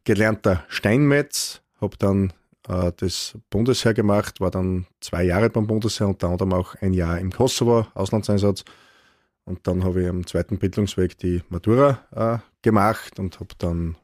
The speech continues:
studiert, da hat's mich nach Wien verschlagen. Und ja, dann bin ich halt auch in die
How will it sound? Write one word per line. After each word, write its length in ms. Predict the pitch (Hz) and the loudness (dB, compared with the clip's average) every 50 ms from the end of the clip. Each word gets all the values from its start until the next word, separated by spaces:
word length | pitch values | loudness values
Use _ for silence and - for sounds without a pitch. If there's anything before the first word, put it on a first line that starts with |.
| _ - | _ -18
studiert, 500 | - - 98 85 - 110 123 120 - - | -10 -8 -6 0 2 2 2 2 0 -4
da 60 | 95 | -6
hat's 80 | - | -4
mich 100 | - 90 | -4 -4
nach 100 | 90 87 | -2 0
Wien 140 | 104 120 139 | 2 2 2
verschlagen. 400 | - 156 135 131 131 135 139 131 - - _ _ _ - - - - - - - - _ _ _ _ _ _ _ - | 2 2 4 4 6 6 4 2 0 -4 _ _ _ -20 -20 -20 -20 -20 -20 -20 -20 _ _ _ _ _ _ _ -2
Und 180 | 135 139 143 | 0 2 4
ja, 220 | 175 175 127 82 - - _ _ _ _ _ - | 6 6 4 4 0 -6 _ _ _ _ _ -2
dann 320 | - 107 113 113 110 104 - - _ | 0 2 2 2 0 0 -4 -6 _
bin 160 | - 107 110 | 0 2 2
ich 80 | 110 107 | 4 4
halt 160 | 107 104 101 | 4 4 2
auch 380 | 95 90 92 - - - - - | 2 2 0 0 -2 -8 -8 -6
in 140 | 101 98 | -4 -2
die 260 | 87 98 95 92 90 | 0 0 2 2 0